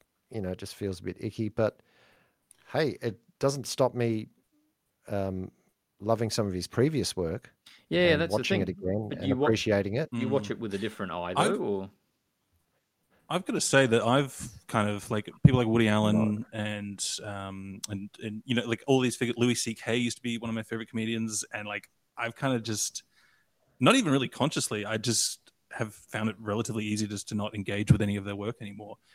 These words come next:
Speaker 3: And
Speaker 2: Oh, okay.
Speaker 3: I, you know, I understand that, you know, people have an objection to that in terms of, uh, you know,
Speaker 1: Mm.
Speaker 3: letting the art speak for itself or whatever. But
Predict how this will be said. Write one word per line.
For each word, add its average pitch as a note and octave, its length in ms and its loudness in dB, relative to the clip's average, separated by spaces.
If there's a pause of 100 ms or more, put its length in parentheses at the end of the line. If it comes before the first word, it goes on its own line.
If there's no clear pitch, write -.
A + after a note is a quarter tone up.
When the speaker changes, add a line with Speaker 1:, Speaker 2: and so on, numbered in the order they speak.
(260)
Speaker 3:
And A#2 140 -2
Speaker 2:
Oh, C#3+ 140 4
okay. D#3 220 0 (220)
Speaker 3:
I, A2 100 -8 (240)
you A#2+ 120 0
know, G#2+ 100 -2
I A#2 100 0
understand A2+ 380 0
that, A2 100 -6 (480)
you A2 120 -12
know, G#2 60 -10
people G#2+ 200 -2
have G2 180 -6 (100)
an G#2 200 -10 (120)
objection G#2 380 -10
to G#2 80 -16
that G#2 200 -10
in G#2 40 -14
terms G#2 300 -12
of, G2+ 180 -10 (1000)
uh, G2 180 -4
you G#2 80 -2
know, G2+ 100 -2
Speaker 1:
Mm. A2+ 60 -6
Speaker 3:
letting G2+ 240 -4
the G2 100 -8
art G2+ 140 -8
speak - 220 -10
for - 80 -16
itself G#2 200 -6
or G#2 80 -6
whatever. G2+ 280 -8
But A2+ 300 -4